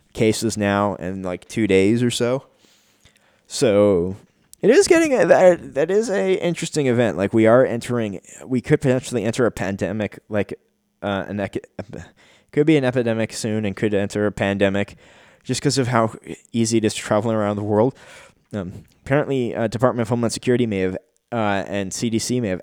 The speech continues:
accidentally released a patient in, um,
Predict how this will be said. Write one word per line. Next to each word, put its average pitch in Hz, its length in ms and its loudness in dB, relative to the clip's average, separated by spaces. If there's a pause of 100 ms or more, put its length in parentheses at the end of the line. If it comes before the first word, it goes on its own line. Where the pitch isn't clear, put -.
(140)
accidentally 104 480 -2
released 113 520 -2
a 104 60 -6
patient 120 540 -2 (220)
in, 98 520 -4
um, 87 420 -8